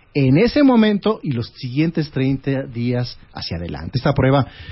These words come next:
los socios en San Francisco determinaron que hay una sustancia que habla de ese riesgo oculto en estas personas de alto riesgo. Y el valor normal son menos de doscientos. Si alguien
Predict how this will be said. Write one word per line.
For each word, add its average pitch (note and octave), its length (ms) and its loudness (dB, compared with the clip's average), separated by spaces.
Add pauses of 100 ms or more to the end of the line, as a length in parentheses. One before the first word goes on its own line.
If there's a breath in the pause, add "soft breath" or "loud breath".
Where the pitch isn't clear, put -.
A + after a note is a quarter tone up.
(280 loud breath)
los A2+ 380 -2
socios - 340 0
en A#2 80 2
San A2+ 140 -2
Francisco B2+ 680 0
determinaron B2 640 2
que C#3 100 2
hay C3+ 120 4
una D#3 180 4
sustancia D3+ 760 0
que D3 100 -2
habla C#3+ 260 2 (360 loud breath)
de B2+ 80 0
ese C#3 160 0
riesgo C3+ 340 2
oculto E3+ 600 0 (380 soft breath)
en C#3 120 0
estas D3+ 220 -2
personas C3+ 600 0
de A#2 140 -2
alto B2+ 360 0
riesgo. G2 520 -4 (400 loud breath)
Y D3+ 80 2
el D3+ 60 4
valor F#3+ 280 4
normal E3+ 320 4
son E3+ 200 2
menos D#3+ 200 4
de D3+ 80 4
doscientos. F3 480 0
Si - 80 0
alguien C3+ 280 2